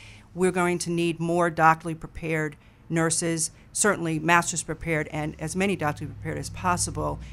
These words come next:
to provide the education needed for the growing number of people who wish to have nursing as a career.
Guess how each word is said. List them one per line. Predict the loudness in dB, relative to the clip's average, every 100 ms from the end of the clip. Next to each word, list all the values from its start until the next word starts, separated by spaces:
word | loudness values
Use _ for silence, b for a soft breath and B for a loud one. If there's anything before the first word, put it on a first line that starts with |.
| B -8
to | -6
provide | -4 2 6 6 6
the | 0
education | -2 -4 -6 -6 -4 -4 -2
needed | 0 0 0 -2 -8 B B B
for | -4 0 2
the | 0
growing | 4 6 6 4
number | 2 0 -4
of | -6
people | -8 -10 -10
who | -8 -8
wish | -4 -4 -4
to | -6
have | -6 -4
nursing | -4 -6 -6 -8
as | -8 -10
a | -12 -14
career. | -14 -10 -8 -8 -10